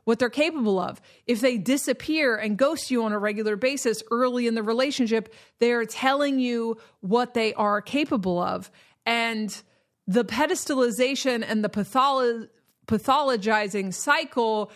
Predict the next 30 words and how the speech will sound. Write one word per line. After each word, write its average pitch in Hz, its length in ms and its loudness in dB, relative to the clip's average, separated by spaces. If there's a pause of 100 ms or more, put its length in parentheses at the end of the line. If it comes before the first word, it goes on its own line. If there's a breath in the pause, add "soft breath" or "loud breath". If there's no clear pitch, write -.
(260 loud breath)
comes 320 320 0
from 254 260 0
asking 233 540 0
the 220 120 2
wrong 233 800 0 (260 soft breath)
question. - 800 -2 (800)
The 233 140 2
question 302 600 0
is 247 200 -2
not, 247 360 2
"Is 226 220 -2
this 226 220 -2
person 226 540 -2
good?" 185 640 -2 (720 soft breath)
The 220 100 2
question 262 580 0
is 247 200 0
not, 226 420 2
"Am 226 240 0
I 220 180 2
worthy?" 190 800 -2 (1040)
The 247 120 2
question 285 720 0 (220)
has 226 280 0
nothing 262 380 2
to 240 100 -4
do 247 140 2
with 247 140 -2
this 233 160 0
person's 233 760 -2